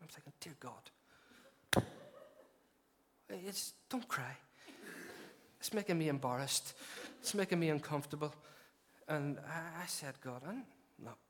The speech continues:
praying for this lady. I know a church that prays for people, and I know Christians that do this." So we got this new old swinging, um, software, and, and then the savior of the day, the Calvary, came in,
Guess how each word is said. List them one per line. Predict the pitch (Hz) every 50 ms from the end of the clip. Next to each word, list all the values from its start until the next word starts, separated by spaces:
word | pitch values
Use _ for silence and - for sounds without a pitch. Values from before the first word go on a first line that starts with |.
| _ _ _
praying | - - 120 117
for | 117 - 117
this | 123 - - -
lady. | 139 139 147
I | 160
know | 175 180 160
a | 135
church | - - 185 226 277 - -
that | 247 -
prays | - 160 135 127
for | - -
people, | - - 139 135 - 135 127
and | 131 135
I | 131
know | 143 156 156
Christians | - - 233 220 - - 190 170
that | - 135 -
do | 139 135
this." | 127 127 120 120 - - - - - - - - - - - -
So | - - 240
we | 247 247
got | 247 226 196
this | - 175 165 - 185
new | 175 170 170 165 156 147 - - - - - - _ _ _ _ _ -
old | 175 175 165
swinging, | - - - 175 175 175 170 165 160 139 - - - - - - - _ _ _ _ _ _ _ - -
um, | - 135 135 123 123 127 117 - - - - _ -
software, | - - - 160 160 - - 175 170
and, | 170 170 170 - - - - - -
and | - 180 185
then | 196 190 190 185 165 - - - - - - - _ -
the | 190
savior | - - - 240 240 233 208 208 196
of | 196 202
the | 196
day, | 180 196 196 190
the | 190
Calvary, | - - 208 220 226 220 220 208
came | - 214 196
in, | 190 180 156